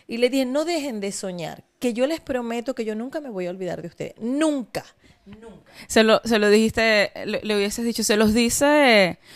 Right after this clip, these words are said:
Speaker 2: esta maracucha <laughs>
Speaker 1: Qué
Speaker 2: que, que limpiaba casas con pantalones Levi's".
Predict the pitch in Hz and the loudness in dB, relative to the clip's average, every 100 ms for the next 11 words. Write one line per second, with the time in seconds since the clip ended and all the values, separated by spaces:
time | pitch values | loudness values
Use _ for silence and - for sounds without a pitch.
0 | - _ 226 214 277 285 240 214 247 269 | -20 _ 0 2 4 4 4 4 4 2
1 | - 349 381 427 - - _ - - - | 2 0 -2 -4 -20 -20 _ -8 -4 2
2 | 240 - - - - - 220 262 254 262 | 0 0 -12 -20 -18 -6 8 8 10 8
3 | 247 247 247 240 240 233 240 262 277 285 | 8 8 4 8 10 12 10 8 8 8
4 | - 320 - 254 233 226 214 214 214 208 | 4 -2 2 2 2 2 2 4 4 6
5 | 226 254 220 202 131 - - | 4 2 6 6 6 -2 -14